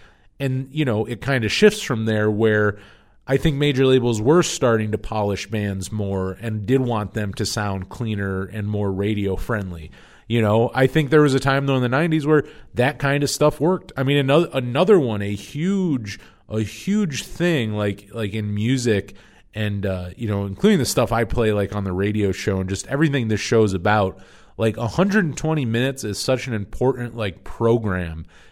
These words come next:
And, uh, I mean, I mean, shout out to Matt Pinfield, one of, one of, I mean, like, a hero of mine. But, uh, you know, that, he started his, uh, his debut on one hundred and twenty Minutes was in nineteen ninety-five. So that was twenty-five years ago.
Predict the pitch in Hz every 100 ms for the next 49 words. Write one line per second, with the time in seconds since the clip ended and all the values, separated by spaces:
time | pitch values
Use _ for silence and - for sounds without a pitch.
0 | _ 110 107 104 101 110 107 107 113 110
1 | 98 - - 175 120 110 120 104 - 143
2 | 120 - 90 90 117 120 98 110 120 120
3 | 107 98 98 98 98 95 92 - 95 -
4 | 156 151 110 95 92 107 110 92 85 -
5 | - - - _ 113 104 98 92 90 -
6 | - 113 104 95 127 151 147 120 113 151
7 | 175 - - 143 147 180 180 143 113 139
8 | 156 143 147 120 107 113 143 139 160 135
9 | 160 151 123 117 113 127 131 117 107 131
10 | 113 135 120 - 98 101 101 110 - 107
11 | 107 98 - 120 117 82 110 - 131 139
12 | - 127 110 120 120 113 95 87